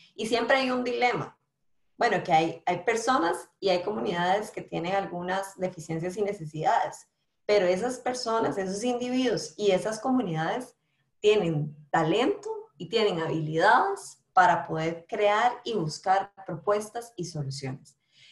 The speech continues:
Entonces, a partir de, de, de esto, quisiera pasarle la palabra a Ile.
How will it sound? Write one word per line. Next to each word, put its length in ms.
Entonces, 580
a 200
partir 480
de, 340
de, 380
de 340
esto, 280
quisiera 480
pasarle 720
la 240
palabra 600
a 160
Ile. 320